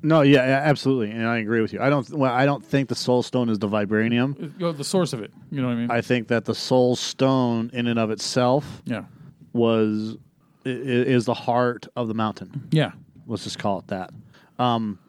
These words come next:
Speaker 1: you know what I found really, really ni-, neat was, um, there is a moment
Speaker 2: That the Oakland scenes are filmed in Atlanta? <laughs>
Speaker 1: Yeah.
Speaker 2: No, what?
Speaker 1: No.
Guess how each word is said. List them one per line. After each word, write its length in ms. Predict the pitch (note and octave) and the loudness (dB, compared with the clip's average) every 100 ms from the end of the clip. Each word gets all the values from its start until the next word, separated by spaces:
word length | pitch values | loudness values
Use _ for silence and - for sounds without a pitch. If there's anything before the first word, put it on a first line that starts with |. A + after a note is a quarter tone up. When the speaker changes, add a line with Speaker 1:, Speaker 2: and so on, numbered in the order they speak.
| _ _ _ - | _ _ _ -6
Speaker 1:
you 100 | B2 | -2
know 80 | B2+ | 0
what 140 | A2+ | -2
I 60 | G#2+ | -2
found 340 | A#2+ A#2 A2+ | -2 -2 0
really, 200 | A2 G2+ | 0 0
really 260 | G2+ G2+ G2 | 0 -2 -2
ni-, 260 | G2+ G2+ A2+ | -2 -6 -6
neat 300 | A2+ G#2+ G#2 | -4 -4 -4
was, 400 | G#2 G2+ F#2 G2+ | -2 -2 -2 -2
um, 400 | G2 F#2+ F#2+ F#2 _ _ _ _ | -2 -2 -6 -12 _ _ _ _
there 320 | A#2 B2+ A#2+ | -4 0 2
is 220 | B2 A#2 A2+ | 2 0 0
a 80 | |
moment 800 | A2 A2+ A#2 A#2+ B2 B2 C3 - - - _ _ - | 0 0 2 2 2 0 -2 -10 -18 -20 _ _ -4
Speaker 2:
That 160 | C#3 | -4
the 80 | - | 0
Oakland 320 | C3 - C#3+ | -2 0 -2
scenes 240 | A#2+ C#3 C3 | 2 2 2
are 60 | |
filmed 260 | B2+ C#3 C3+ | 0 0 2
in 80 | C3+ | 2
Atlanta? 440 | A#2 B2 B2+ C#3+ - _ _ - | 0 0 2 0 -2 _ _ -16
<laughs> 340 | - F#3+ A3+ - F#3+ A#3+ - B3 - _ - | -2 4 4 2 0 0 2 -2 -2 _ -6
Speaker 1:
Yeah. 220 | B2+ G#2 G2 D#3+ - - - - _ - | -4 -2 0 0 -2 -20 -20 -20 _ -4
Speaker 2:
No, 220 | C#3+ B2 | -2 0
what? 180 | B2 G#2+ | 0 -2
Speaker 1:
No. 300 | G2 F#2+ | -4 -8